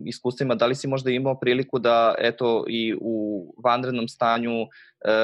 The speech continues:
razgovaraš s ljudima koji su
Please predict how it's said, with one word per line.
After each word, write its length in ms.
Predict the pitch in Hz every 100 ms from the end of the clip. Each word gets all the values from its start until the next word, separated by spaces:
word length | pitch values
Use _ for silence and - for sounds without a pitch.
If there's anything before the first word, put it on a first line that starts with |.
| 110 107 92 - _
razgovaraš 520 | 120 113 120 117 110
s 40 | -
ljudima 300 | 117 120 117
koji 200 | 120 117
su 580 | - - 117 110 101